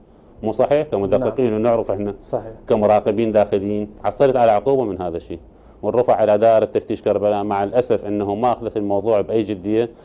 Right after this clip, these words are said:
Speaker 1: مجرد إنه الشخص قال لهم: "عاقبوا فلان".
Speaker 2: يعني من حالك الكثيرين هناك من يظلم بسبب إنه هو يريد يمشي بشكل صحيح.
Speaker 1: حاليًا، هسه حاليًا موجودة كل الترتيب، يعني والله،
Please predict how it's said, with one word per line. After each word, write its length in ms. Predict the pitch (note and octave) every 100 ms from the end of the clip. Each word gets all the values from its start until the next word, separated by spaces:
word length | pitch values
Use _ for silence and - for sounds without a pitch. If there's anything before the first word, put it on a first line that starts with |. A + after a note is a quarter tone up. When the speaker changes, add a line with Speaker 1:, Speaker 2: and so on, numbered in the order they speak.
| -
Speaker 1:
مجرد 380 | G#2 G#2 C3 A#2
إنه 260 | A2 G#2+ G2
الشخص 400 | F2 C3 A2+ G2
قال 240 | G#2 A#2
لهم: 260 | B2 D3+ D3+ - - -
"عاقبوا 320 | C3 C#3+ C#3
فلان". 300 | A#2+ F#2 F2 - - - - - - - -
Speaker 2:
يعني 220 | C3 D3
من 240 | C3 C#3+
حالك 320 | C#3+ D#3 E3+ -
الكثيرين 640 | A2 - A2 B2 A2+ C3+
هناك 220 | G#2+ A2 G2+
من 200 | G#2+ G2+
يظلم 380 | G#2+ B2+ A2 G2 G#2+
بسبب 320 | A2+ C#3 B2+ - - - - - -
إنه 140 | B2+
هو 80 | C#3
يريد 200 | C3 B2
يمشي 240 | A2+ G#2 G#2
بشكل 340 | - - G#2
صحيح. 200 | - - - - -
Speaker 1:
حاليًا، 460 | A2+ A#2 D3 E3 C#3+
هسه 180 | C#3+ C#3
حاليًا 280 | C3 C3+ C#3
موجودة 340 | C3 C3 C3+
كل 220 | C3 C#3+
الترتيب، 440 | B2+ A#2 G2+ G#2 G2
يعني 200 | G#2 G#2+
والله، 360 | A2+ B2+ G2